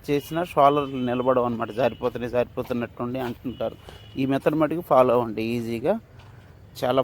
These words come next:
పర్ఫెక్ట్గా ఉంటుంది కటింగ్. మీకు సంక డాట్కు టంక్ డాట్, బ్యాక్ డాట్లకు బ్యాక్ ఇచ్చాము, ఆ, మీకు నెక్కి నెక్, ఖర్చుకు ఖర్చు, సీటుకు సీటు,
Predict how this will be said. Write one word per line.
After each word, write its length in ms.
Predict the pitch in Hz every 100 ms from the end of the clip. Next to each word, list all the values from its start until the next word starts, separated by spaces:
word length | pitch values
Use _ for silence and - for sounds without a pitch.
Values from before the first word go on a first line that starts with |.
| -
పర్ఫెక్ట్గా 560 | 120 - 117 - 113 107
ఉంటుంది 240 | 101 110 -
కటింగ్. 280 | - - - - - - - - - - - - - - - - - - -
మీకు 140 | 135 -
సంక 180 | 139 139 151
డాట్కు 260 | 151 175 190
టంక్ 220 | 147 135 135
డాట్, 200 | 127 120 131
బ్యాక్ 200 | 139 143 147
డాట్లకు 300 | 147 180 196
బ్యాక్ 200 | 135 120 123
ఇచ్చాము, 400 | - 123 117 117 135 - - - - - - -
ఆ, 40 | 131 131 127 123 123 123
మీకు 260 | 123 127 123 120 113 - - - - - - - 135
నెక్కి 380 | 131 156 151 208
నెక్, 260 | 127 - 127 120 123 - - - - - - - - - - - - - -
ఖర్చుకు 340 | 143 - 175 165
ఖర్చు, 340 | 135 - - 120 117 - - - - - - - -
సీటుకు 400 | 147 143 151 156 -
సీటు, 300 | 135 120